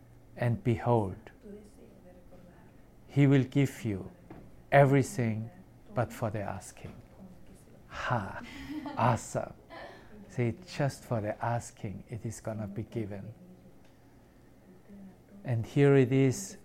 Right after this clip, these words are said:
when it is kept in the smallness, in the limitation, because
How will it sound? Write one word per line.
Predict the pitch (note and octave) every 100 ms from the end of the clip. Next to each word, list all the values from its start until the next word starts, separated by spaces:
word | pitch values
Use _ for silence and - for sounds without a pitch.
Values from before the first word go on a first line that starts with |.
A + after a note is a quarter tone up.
| - - -
when | - A2+ A#2
it | A2
is | A#2 -
kept | - E3 D#3+ - - - - -
in | B2+ A#2
the | A2
smallness, | G#2+ - A#2 A#2+ C3 C3 A#2+ G#2+ F#2 - - -
in | A2+ A2
the | A2
limitation, | A2 A2 A2 - B2+ C3+ - - F#2 - - - - - - - F#3+ - F#3+ G3 F3+ - - - - - - - - -
because | A2 - A#2